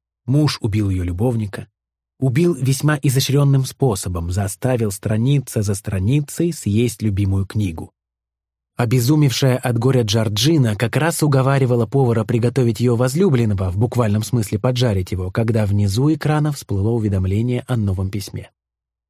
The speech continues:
Письмо от Луве Мартинсона. Причина, по которой писал Луве, был недавний приговор брату Кевина, вынесенный федеральным судом Хьюстона. Приговор огласили восемь дней назад.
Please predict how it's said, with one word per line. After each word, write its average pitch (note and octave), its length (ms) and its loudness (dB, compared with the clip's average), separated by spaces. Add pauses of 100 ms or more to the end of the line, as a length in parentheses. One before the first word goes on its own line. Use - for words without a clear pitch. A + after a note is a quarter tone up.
(540)
Письмо C3 500 -2
от C#3+ 200 -2
Луве A2+ 340 0
Мартинсона. G#2 800 -4 (880)
Причина, C#3+ 440 0
по A#2 80 -4
которой A2 340 -2
писал G#2+ 340 -2
Луве, A2 460 0
был D3 240 2
недавний D3+ 560 2
приговор B2 480 0
брату A#2 380 -2
Кевина, F2+ 520 -2
вынесенный A#2+ 520 -2
федеральным G#2 580 -2
судом G2+ 320 -4
Хьюстона. G2 540 -6 (800)
Приговор C#3+ 520 0 (140)
огласили C#3 500 0
восемь C3+ 500 0
дней A2 220 0
назад. F#2 500 -4